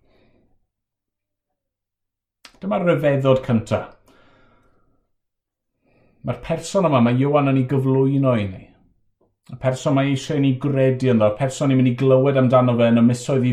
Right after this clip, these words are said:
ddod, mae e yn Dduw. Ac os 'yn ni'n barod i gyffesu hynny a'i peidio, mae 'na rhywbeth o'n ni gyd sydd yn chwilio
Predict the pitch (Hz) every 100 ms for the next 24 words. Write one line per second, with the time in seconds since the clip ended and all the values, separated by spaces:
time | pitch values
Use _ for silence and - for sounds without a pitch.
0 | 107 98 - - - 165 156 170 175 165
1 | 143 123 127 127 127 - _ _ 127 113
2 | 117 127 131 113 87 - - _ _ _
3 | _ _ 320 _ _ _ _ _ _ _
4 | _ _ _ _ _ _ _ _ _ _
5 | _ _ _ 170 165 - - - _ _
6 | _ _ _ _ _ _ _ - 202 208
7 | 330 320 208 170 165 170 147 - - -
8 | - - 123 - 135 - - 151 143 135
9 | 131 127 95 90 104 131 151 160 220 269
10 | 123 104 127 123 131 131 - 202 101 95
11 | 110 117 - - 131 127 123 - - 175
12 | 131 107